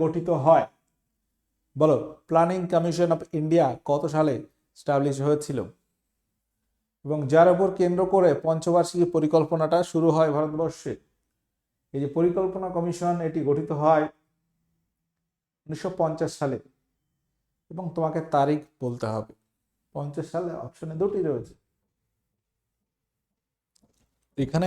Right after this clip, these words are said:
মনে রাখবে অপশন সি, পঞ্চাশ সালে পনেরোই মার্চ, মার্চ মাসের পনেরো তারিখে এই যে পরিকল্পনা কমিশন, এটি গঠিত হয়েছিল। নিচের কোন নদীটি সিন্ধু নদের উপনদী নয়?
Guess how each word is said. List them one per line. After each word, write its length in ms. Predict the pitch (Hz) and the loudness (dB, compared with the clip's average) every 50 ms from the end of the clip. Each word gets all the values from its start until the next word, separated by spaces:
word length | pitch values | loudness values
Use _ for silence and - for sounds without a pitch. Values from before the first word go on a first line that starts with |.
| 185 175 160 | 0 0 0
মনে 140 | 160 165 165 160 | 2 4 4 4
রাখবে 240 | 151 143 143 170 180 160 | 4 2 0 0 2 2
অপশন 280 | 143 - - - 147 143 143 143 143 - _ _ _ _ _ _ _ _ _ _ _ _ _ _ _ _ _ _ - - | 0 0 -4 -8 -8 -6 -8 -8 -12 -14 _ _ _ _ _ _ _ _ _ _ _ _ _ _ _ _ _ _ -18 -12
সি, 140 | - 165 175 196 208 - _ _ _ _ - | -10 -8 -8 -10 -12 -16 _ _ _ _ -10
পঞ্চাশ 320 | 147 143 143 143 175 165 - - | -10 -8 -8 -8 -8 -8 -8 -6
সালে 160 | 156 151 151 151 151 | -6 -4 -4 -6 -6
পনেরোই 340 | - 143 147 151 160 160 156 151 156 180 | -8 -8 -6 -6 -6 -6 -6 -6 -4 -4
মার্চ, 280 | 190 170 135 - - - - - _ _ _ - 127 127 | -4 -4 -6 -10 -16 -20 -20 -20 _ _ _ -12 -6 -4
মার্চ 160 | 139 139 - - | -4 -4 -4 -6
মাসের 220 | 156 139 - 160 143 - | -8 -8 -8 -10 -10 -8
পনেরো 240 | - 156 165 175 175 165 170 | -8 -6 -2 -2 -2 0 0
তারিখে 320 | 147 143 143 135 - 180 208 220 _ _ _ _ _ _ _ - | -2 -2 -2 -4 -6 -8 -8 -8 _ _ _ _ _ _ _ -10
এই 80 | 131 127 | -8 -6
যে 80 | 139 143 139 | -6 -6 -4
পরিকল্পনা 500 | 143 147 151 151 160 156 151 - 151 151 143 - | -4 -4 -4 -4 -4 -4 -6 -6 -8 -10 -8 -8
কমিশন, 340 | 139 143 143 - 165 170 160 147 | -8 -8 -8 -8 -10 -10 -10 -10
এটি 140 | 139 135 151 143 143 | -10 -8 -6 -6 -4
গঠিত 220 | 135 127 139 139 139 135 | -6 -6 -6 -6 -6 -6
হয়েছিল। 320 | 135 135 127 120 127 127 - - - _ _ _ _ _ _ _ _ _ _ _ _ _ _ _ _ _ _ _ _ _ _ _ _ _ _ _ _ _ _ _ _ _ _ - 127 | -6 -6 -6 -6 -6 -6 -6 -8 -12 _ _ _ _ _ _ _ _ _ _ _ _ _ _ _ _ _ _ _ _ _ _ _ _ _ _ _ _ _ _ _ _ _ _ -14 -10
নিচের 320 | 143 165 160 165 208 214 214 208 - - | -8 -8 -4 -2 -2 -2 -2 -4 -4 0
কোন 160 | 190 196 190 190 180 175 | 0 0 0 0 2 2
নদীটি 380 | 175 175 190 202 196 202 185 147 117 - - - _ _ _ _ _ - - - | 2 4 4 4 4 2 0 0 0 -2 -8 -16 _ _ _ _ _ -20 -16 -12
সিন্ধু 500 | - - 180 196 196 190 170 165 190 196 190 185 165 | -8 -8 -6 -6 -6 -8 -6 -4 -4 -2 -2 -2 0
নদের 400 | 160 151 151 160 160 160 147 107 92 - - - _ _ _ _ _ _ _ _ _ | 0 0 2 2 4 4 2 2 -2 -6 -12 -16 _ _ _ _ _ _ _ _ _
উপনদী 420 | _ - 143 143 143 139 135 139 139 135 139 | _ -2 -2 -2 -2 -2 -2 -2 -2 0 2
নয়? 220 | 165 170 160 135 | 2 4 4 2